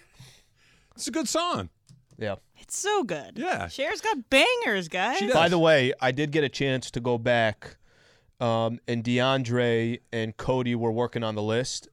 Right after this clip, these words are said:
Speaker 2: They did not put Emily's number three on there 'cause
Speaker 1: Good.
Speaker 2: it was
Speaker 3: Are you guys kidding me?
Speaker 1: No, I got a
Speaker 2: No,
Speaker 1: question
Speaker 2: no, it
Speaker 1: for you.
Speaker 2: was, it was,
Speaker 3: Are you kidding me?
Speaker 2: it was a unanimous, everybody kind of had a side conversation, and it was determined that's an illegal pick.
Speaker 1: I, I agree with
Speaker 2: It's
Speaker 1: you.
Speaker 2: an
Speaker 1: Let,
Speaker 2: offensive
Speaker 1: let me
Speaker 2: foul.
Speaker 1: just try this a different way, Em.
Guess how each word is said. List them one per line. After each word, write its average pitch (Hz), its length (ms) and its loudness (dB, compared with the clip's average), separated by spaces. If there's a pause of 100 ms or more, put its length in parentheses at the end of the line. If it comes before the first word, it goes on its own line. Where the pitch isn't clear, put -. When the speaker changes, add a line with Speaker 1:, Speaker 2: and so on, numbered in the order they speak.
Speaker 2:
They 120 160 -2
did 120 220 -4
not 120 320 -2
put 113 420 -2
Emily's 110 360 -4
number 107 260 -4
three 104 260 -8
on 98 160 -6
there 92 160 -8
'cause - 320 0 (160)
Speaker 1:
Good. 139 60 -2
Speaker 2:
it 143 80 0
was 127 280 0
Speaker 3:
Are 453 40 4
you 480 220 4
guys 320 140 -4
kidding 330 500 2
me? 233 180 0
Speaker 1:
No, - 100 2
I - 80 -2
got 185 120 4
a 165 40 4
Speaker 2:
No, 131 60 2
Speaker 1:
question 180 160 4
Speaker 2:
no, 139 180 4
it 151 40 4
Speaker 1:
for 160 40 4
you. - 0 -
Speaker 2:
was, 170 260 2
it 147 120 0
was, 147 260 0
Speaker 3:
Are 254 80 0
you 349 160 0
kidding 294 440 0
me? 165 60 -4
Speaker 2:
it 160 40 0
was 156 180 0
a 151 80 2
unanimous, 147 1040 0 (140)
everybody 147 480 0
kind 127 260 -2
of 110 140 -2
had 117 240 0
a 101 40 -2
side 127 360 -2
conversation, 120 720 -4
and 113 80 -4
it 117 80 -6
was 113 140 -2
determined 117 520 -2
that's 117 220 -2
an 120 80 -4
illegal 113 420 -2
pick. 98 220 -8 (120)
Speaker 1:
I, 123 140 -4 (100)
I 117 360 -4
agree 101 260 -4
with 85 120 -6
Speaker 2:
It's - 100 -8
Speaker 1:
you. - 20 0
Speaker 2:
an 131 60 0
Speaker 1:
Let, 123 200 2
Speaker 2:
offensive - 240 0
Speaker 1:
let 117 40 0
me 208 80 0
Speaker 2:
foul. 110 100 2
Speaker 1:
just 87 180 -2
try 143 220 -2
this 123 160 -6
a 127 60 -6
different 107 320 -6
way, 85 200 -8
Em. 76 180 -14